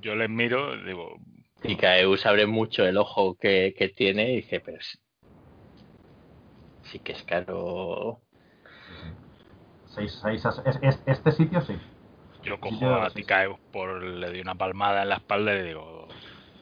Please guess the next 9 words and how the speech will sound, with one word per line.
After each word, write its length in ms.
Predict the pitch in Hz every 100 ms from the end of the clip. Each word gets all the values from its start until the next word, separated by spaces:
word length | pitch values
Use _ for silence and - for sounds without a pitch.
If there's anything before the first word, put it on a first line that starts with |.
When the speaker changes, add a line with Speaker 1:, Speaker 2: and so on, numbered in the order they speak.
| - - - - - - - - - - - -
Speaker 1:
"Has 140 | 98 -
sido 200 | 101 98
muy 140 | 101
valiente 420 | 95 98 95 85
en 60 | 92
el 100 | 92
camino. 500 | 98 120 98 82 85 - - - _ - - - - - - - - - - - - - - - - - - - - - - - - - - - -
Si 180 | - 170
quieres". 640 | - 92 - 113 123 -